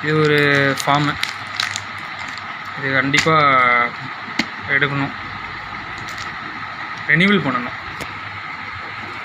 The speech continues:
கவர்மெண்ட்டுக்கும் ட்ரை பண்ணிகிட்டே இருந்த ஒரு தருணம். அப்புறம் மேரேஜ் ஆன பிறகு நம்ம சேனல்ல வீடியோ போட்டிருப்போம்ல, ஃபஸ்ட்டு மாரத்தான்னு சொல்லிட்டு நம்ம சேலம் டிஸ்ட்ரிக்ட்ல, அதுக்கான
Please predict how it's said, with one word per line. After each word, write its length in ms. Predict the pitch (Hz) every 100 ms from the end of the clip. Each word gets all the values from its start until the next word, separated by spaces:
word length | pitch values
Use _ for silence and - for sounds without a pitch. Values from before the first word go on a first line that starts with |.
| - - - -
கவர்மெண்ட்டுக்கும் 580 | 147 165 180 175 180 170
ட்ரை 120 | 160
பண்ணிகிட்டே 340 | 160 165 160 165
இருந்த 220 | 156 143 135
ஒரு 180 | 131 127
தருணம். 360 | 139 143 151 123 - - - - - - - - - - - - - - - - - - - -
அப்புறம் 340 | - - 175 170
மேரேஜ் 340 | 180 220 208
ஆன 200 | 190 190
பிறகு 320 | 196 185 190 185 175 160
நம்ம 200 | 156 156
சேனல்ல 380 | 147 170 175 165
வீடியோ 200 | 165 170
போட்டிருப்போம்ல, 460 | 156 143 - 139 139
ஃபஸ்ட்டு 400 | - 139 - 165
மாரத்தான்னு 460 | 147 151 147 147 139
சொல்லிட்டு 260 | 139 139
நம்ம 160 | 135 127
சேலம் 240 | 147 143
டிஸ்ட்ரிக்ட்ல, 380 | 135 - 131 131 123 - - - -
அதுக்கான 360 | 139 143 151 143